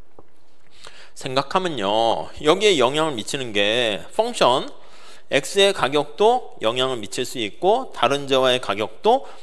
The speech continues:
영향을 미칠 수 있고 우리 소득이라고 할게요. 인컴, 머니 인컴 해서 보통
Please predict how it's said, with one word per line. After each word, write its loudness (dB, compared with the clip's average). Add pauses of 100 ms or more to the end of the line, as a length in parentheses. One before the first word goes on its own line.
(120)
영향을 0
미칠 -6
수 -10
있고 2
우리 -2
소득이라고 2
할게요. 2 (300)
인컴, 0
머니 6
인컴 2
해서 0
보통 -2